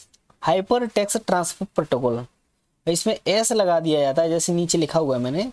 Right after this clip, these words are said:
तो इसमें सिक्योर ऐड हो जाता है। आजकल जो यूज़ होते हैं एस वाले यूज़ होते हैं, हाइपर टेक्स्ट ट्रांसफर प्रोटोकॉल। एक होता है एचटीएमएल,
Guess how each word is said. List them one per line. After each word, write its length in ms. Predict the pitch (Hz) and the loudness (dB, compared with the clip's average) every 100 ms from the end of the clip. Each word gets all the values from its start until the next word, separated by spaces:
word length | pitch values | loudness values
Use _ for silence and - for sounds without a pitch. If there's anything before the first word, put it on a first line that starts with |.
| - | -4
तो 120 | 208 | -2
इसमें 240 | 202 - 220 | -2 -2 -2
सिक्योर 520 | - 208 - 202 202 | -2 -2 0 0 2
ऐड 240 | 160 156 | 0 2
हो 40 | 143 | 2
जाता 240 | 123 123 | 0 0
है। 80 | 123 | -2
आजकल 720 | 131 165 190 196 226 226 226 - - - - - _ _ | 0 0 0 0 0 0 -2 -6 -20 -20 -20 -20 _ _
जो 400 | 147 180 202 196 | 0 2 2 2
यूज़ 280 | 165 180 202 | 2 0 2
होते 200 | 185 151 | 0 0
हैं 280 | 160 196 277 - _ _ - | 0 0 -4 -8 _ _ -2
एस 260 | 196 220 | 0 2
वाले 260 | 208 190 175 | 2 2 2
यूज़ 360 | 175 170 175 170 | 0 0 0 0
होते 220 | 127 127 | -2 -4
हैं, 180 | 120 117 - - - - | -6 -10 -16 -20 -20 -16
हाइपर 380 | - 156 175 220 | -4 -2 0 -2
टेक्स्ट 400 | 214 196 202 - | 0 -2 -2 -4
ट्रांसफर 380 | - 170 165 - | -2 -2 -2 -4
प्रोटोकॉल। 540 | 220 180 160 135 123 117 _ - - - | -2 -2 -2 -2 -2 -4 _ -20 -18 -4
एक 160 | 214 254 | -2 0
होता 200 | 233 254 | 0 0
है 60 | - | 0
एचटीएमएल, 1000 | 202 202 - 226 220 - 156 139 123 120 | 0 0 -2 -2 -2 -2 0 0 0 -2